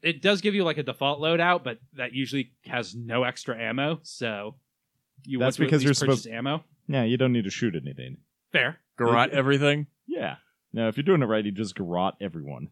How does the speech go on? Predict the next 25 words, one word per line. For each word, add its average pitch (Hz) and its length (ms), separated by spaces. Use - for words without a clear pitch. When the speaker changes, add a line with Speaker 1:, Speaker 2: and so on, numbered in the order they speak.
Speaker 1:
You 160 140
also 180 280
get 160 200
penalized 160 640
if 135 140
you 131 80
kill 131 400
any 120 400
civilians. 127 560
If 135 100
you 135 60
kill 147 160
guards 123 360
or 135 40
the 117 120
target, 120 360
you're 123 100
fine. 120 420
But 135 140
any 135 120
civilians 131 640
require 127 340
a 110 140
cleanup 131 480
cost. 165 420